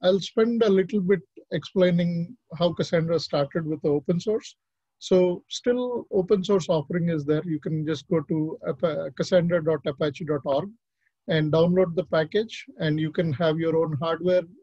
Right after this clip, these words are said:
uh, in your on-prem, or you can run it in E C two s on Amazon or Google Cloud, right? Uh, they support that. Now, that doesn't, uh, come with any kind of support. Uh,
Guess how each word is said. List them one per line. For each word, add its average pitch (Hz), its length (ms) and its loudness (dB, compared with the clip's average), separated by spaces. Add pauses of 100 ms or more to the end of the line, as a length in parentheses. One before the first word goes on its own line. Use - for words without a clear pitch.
uh, 160 260 -6 (200)
in 170 140 -6
your 165 260 -6 (180)
on-prem, 170 640 -4 (520)
or 147 400 -2 (100)
you 165 120 -4
can 160 160 -4
run 160 200 -2
it 165 140 -6
in 156 120 -4
E 160 100 -8
C 180 160 -8
two 180 240 -6
s - 260 -12
on 165 180 -6
Amazon 175 440 -4 (180)
or 143 180 -4
Google 151 380 -4
Cloud, 147 240 -4 (400)
right? 175 160 -4 (640)
Uh, 151 300 -2
they 175 120 0
support 185 460 -2
that. 147 160 0 (720)
Now, 170 300 -2
that 196 260 0
doesn't, 220 500 -2 (100)
uh, 160 300 -2 (100)
come 180 160 0
with 185 180 0
any 170 180 -2
kind 156 260 -2
of 147 100 -10
support. 139 380 -10 (300)
Uh, 143 240 -2